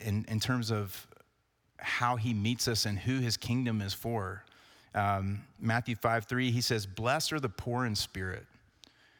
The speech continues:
Spiritual poverty, saying like, "Hey, I don't have anything to offer. I don't bring anything to the table. I don't know a lot of things. I'm not super moral and righteous." Spiritual poverty. Jesus is like, "If you can raise your hand and say, 'I am spiritually poor,'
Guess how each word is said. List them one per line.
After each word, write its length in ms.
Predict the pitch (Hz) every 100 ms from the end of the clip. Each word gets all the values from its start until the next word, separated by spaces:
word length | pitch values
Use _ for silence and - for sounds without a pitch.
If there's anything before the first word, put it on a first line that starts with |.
| _ _ _ - 240 _
Spiritual 560 | - - 143 175 165 139
poverty, 720 | - 123 127 117 95 90 95
saying 300 | - - 131
like, 180 | 123 101
"Hey, 300 | - 175 117 - -
I 100 | 190
don't 280 | 254 170
have 240 | - 151 156
anything 420 | 131 160 - 156
to 80 | 143
offer. 420 | 107 101 - 92 95 - _ -
I 100 | -
don't 160 | 151 160
bring 180 | 139 139
anything 380 | 127 151 165 160
to 60 |
the 100 | 147
table. 340 | 131 110 104 104
I 100 | 131
don't 220 | 151 107
know 280 | 110 123 156
a 40 |
lot 180 | 147 151
of 80 | 156
things. 420 | - 160 160 143 -
I'm 160 | 120
not 200 | 147 131
super 340 | - 143 143 120
moral 480 | 110 120 139 139 110
and 140 | 107
righteous." 680 | 110 127 - 143 139 - - - - - - _ _
Spiritual 600 | - - - 160 165 160
poverty. 480 | 123 123 107 95 98
Jesus 360 | 98 131 131
is 100 | 120
like, 220 | 120 113 104
"If 100 | 98
you 100 | 196
can 220 | 175 123
raise 240 | 131 175
your 120 | 156
hand 300 | 139 143 160
and 80 | 147
say, 320 | 123 135 127 123
'I 220 | 127 151
am 120 | 117
spiritually 520 | - - 143 143 139
poor,' 440 | 120 135 143 160